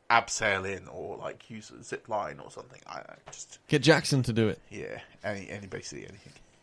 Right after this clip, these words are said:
Speaker 2: So the N F L and N F L P A have agreed to push back franchise and transition tag deadlines to two days later than originally planned. So they are now set for February the twenty-seventh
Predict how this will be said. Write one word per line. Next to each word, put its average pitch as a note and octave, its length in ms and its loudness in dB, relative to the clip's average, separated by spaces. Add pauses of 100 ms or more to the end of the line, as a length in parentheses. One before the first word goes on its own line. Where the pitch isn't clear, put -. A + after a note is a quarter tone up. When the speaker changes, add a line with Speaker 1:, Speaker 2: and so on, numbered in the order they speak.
(160)
Speaker 2:
So - 140 6
the D3 140 8
N D#3 80 6
F D3 140 0
L C3 260 8
and A#2+ 160 0
N B2+ 180 2
F A#2+ 140 2
L A#2 280 6
P B2 300 0
A A#2 240 4
have A2 180 2
agreed A2+ 280 2
to A2 100 -2
push - 380 2
back - 320 0
franchise A#2+ 680 2
and G#2 200 -4
transition A2+ 540 2
tag A2 280 2
deadlines G2+ 440 2
to G2 100 -4
two A#2+ 220 2
days A2 280 4
later A2 340 6
than G2+ 140 2
originally G2+ 380 4
planned. G#2 400 0
So - 200 -4
they G#2 160 4
are G#2 60 2
now A2+ 300 4
set - 360 -2
for - 140 -4
February G#2 380 0
the - 100 -8
twenty-seventh A#2+ 880 0